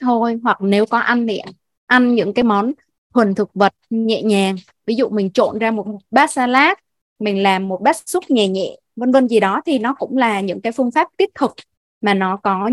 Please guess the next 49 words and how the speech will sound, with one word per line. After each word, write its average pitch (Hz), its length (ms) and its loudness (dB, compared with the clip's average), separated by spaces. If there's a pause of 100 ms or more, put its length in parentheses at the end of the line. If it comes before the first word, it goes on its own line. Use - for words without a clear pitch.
(140)
giúp 349 220 2
cho 233 120 2
cơ 226 220 -2
thể 147 280 -6
của 180 60 -8
mình, 185 180 -2
khi 277 420 2
mà 202 320 2
cái 247 100 -4
hệ 269 180 2
tiêu 226 140 2
hóa 190 200 0
của 190 120 -4
mình 180 180 -2 (340)
nó 247 180 2
được 254 240 4 (420)
tạm 214 260 0
thời 196 400 2
giảm 190 240 0
tải, 220 380 -4 (500)
thì 214 140 4
lúc 277 200 0
đó 196 480 -4 (120)
thì 254 120 2
sẽ 277 140 0
có 262 120 0
nhiều 247 460 6
cái 269 80 2
năng 277 180 2
lượng 226 220 -2
hơn 226 340 0
để 170 100 2
cho 220 140 -2
những 190 200 -4
cái 254 160 -2
cơ 226 200 0
quan 214 220 0 (480)
thải 156 200 -6
độc, 196 220 2 (520)
những 196 160 -2
cái 269 120 2
cơ 247 180 2 (220)
quan 214 340 2
để 202 100 0
tái 240 300 -2
tạo - 360 -6
và 202 80 -4
phục - 240 -6
hồi. 180 240 0